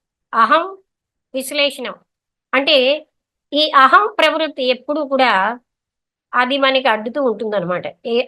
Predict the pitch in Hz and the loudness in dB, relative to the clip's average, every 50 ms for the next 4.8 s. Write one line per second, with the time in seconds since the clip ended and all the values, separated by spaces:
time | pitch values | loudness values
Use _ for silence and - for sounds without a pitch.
0 | - 233 240 269 277 311 330 302 320 302 311 294 311 311 302 302 311 311 285 269 | 0 2 2 4 4 2 2 0 -2 -4 -2 0 2 2 2 2 4 4 4 4
1 | 262 262 240 247 240 262 269 285 285 262 262 269 262 269 254 254 247 262 262 262 | 4 4 4 4 4 4 4 4 2 2 2 0 0 -2 -2 -2 2 2 2 2
2 | 254 240 247 254 247 240 254 247 247 254 262 254 247 247 247 247 233 - 233 240 | 2 0 -2 -4 -4 -2 -2 -2 0 0 0 0 0 -2 -4 -4 -4 -4 -4 -2
3 | 247 269 262 247 226 220 220 233 240 262 254 247 - 233 254 262 262 247 240 233 | -2 -2 -2 0 0 2 2 2 2 0 -2 -2 -4 -4 -4 -2 -2 -2 -2 -4
4 | 233 226 226 226 247 262 254 247 240 233 220 247 254 247 233 226 | -4 -4 -2 0 2 2 2 2 0 -2 -2 -2 -2 -2 -4 -6